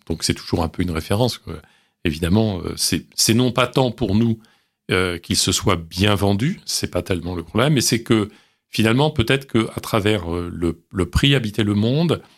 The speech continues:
il a eu ce prix comme intérêt, voilà, de, un peu de, de révéler, le, le mot est peut-être un peu fort et un peu prétentieux, mais de révéler un auteur qui, du coup, étant publié en livre de poche, euh, se,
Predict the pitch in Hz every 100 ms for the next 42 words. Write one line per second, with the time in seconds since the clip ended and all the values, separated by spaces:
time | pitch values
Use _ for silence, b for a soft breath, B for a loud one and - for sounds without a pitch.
0 | b b b - 92 98 101 139 143 -
1 | - 131 139 - 101 101 98 95 117 143
2 | 143 95 90 104 123 104 95 87 B B
3 | B - 90 135 120 101 95 - _ _
4 | _ _ - - 92 92 92 92 117 120
5 | 123 151 147 - - 82 85 98 101 95
6 | 95 95 87 90 - 107 101 87 80 95
7 | 85 - 101 101 104 - 143 175 127 90
8 | b b b - 196 117 117 117 120 110
9 | 95 92 92 101 101 113 123 160 160 b
10 | b b - 95 101 - 151 156 151 107
11 | 107 107 107 - 101 101 110 110 107 92
12 | 90 92 95 - 123 143 - - b b
13 | b - 92 90 90 95 - 98 101